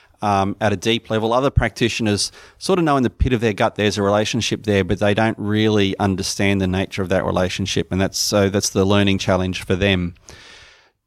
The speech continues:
So I think, I think, uh, it's not just the I T industry, but operational risk managers,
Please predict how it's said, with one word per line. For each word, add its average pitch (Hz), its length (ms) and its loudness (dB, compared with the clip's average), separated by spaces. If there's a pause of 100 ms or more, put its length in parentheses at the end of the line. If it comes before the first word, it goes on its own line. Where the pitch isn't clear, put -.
(100)
So 117 240 2
I 117 80 2
think, 160 440 -2 (280)
I 117 140 2
think, 151 380 0
uh, 101 640 2
it's - 240 -4
not 139 160 0
just - 160 -6
the 107 120 2
I 101 140 2
T 120 320 0
industry, 95 800 0 (340)
but 98 600 -2
operational 104 540 0
risk 107 260 -2
managers, 104 840 0